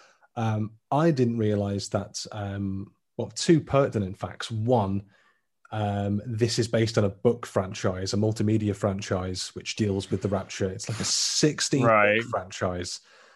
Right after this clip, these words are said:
Speaker 2: Oh my God.
Speaker 1: I, because, you know, sometimes you just end up down the Wikipedia hole and you're like, "Well, I've started,
Speaker 2: Mm-hmm.
Speaker 1: I'm gonna finish." So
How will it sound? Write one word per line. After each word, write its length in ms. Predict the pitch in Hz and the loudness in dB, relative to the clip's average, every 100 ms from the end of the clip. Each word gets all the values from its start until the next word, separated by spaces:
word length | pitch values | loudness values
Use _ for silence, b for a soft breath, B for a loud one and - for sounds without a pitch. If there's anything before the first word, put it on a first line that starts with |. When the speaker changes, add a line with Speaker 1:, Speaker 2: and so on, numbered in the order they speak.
| b | b
Speaker 2:
Oh 120 | 123 120 | -2 2
my 220 | 104 95 - | 2 0 -4
God. 400 | 107 98 95 101 - _ _ _ _ _ _ - _ - | -4 -2 -2 -6 -10 _ _ _ _ _ _ -20 _ 2
Speaker 1:
I, 580 | 120 123 120 113 113 113 _ _ _ _ _ _ _ | 4 4 4 2 0 -6 _ _ _ _ _ _ _
because, 360 | 135 - - 147 | -10 -8 -8 0
you 80 | 135 | 4
know, 120 | 135 | 4
sometimes 480 | - 131 131 120 113 | 4 4 4 4 2
you 80 | 113 | 0
just 240 | 113 - | 0 2
end 120 | 120 | 2
up 100 | 107 | 4
down 180 | 107 104 | 2 2
the 80 | 101 | 2
Wikipedia 580 | 107 - - 101 98 98 | 0 -2 -2 -2 -2 0
hole 380 | 101 95 92 - | 0 -2 -4 -6
and 100 | 107 | -6
you're 100 | 101 | -2
like, 140 | 98 95 | -4 -6
"Well, 260 | 113 107 107 | -2 2 2
I've 100 | - | 2
started, 320 | 139 120 131 | 4 6 6
Speaker 2:
Mm-hmm. 440 | 113 107 117 185 202 | 4 2 0 -2 -6
Speaker 1:
I'm 120 | 110 | -6
gonna 180 | 107 104 | -2 -2
finish." 340 | - 104 101 - | -2 -2 -2 0
So 220 | 110 | 0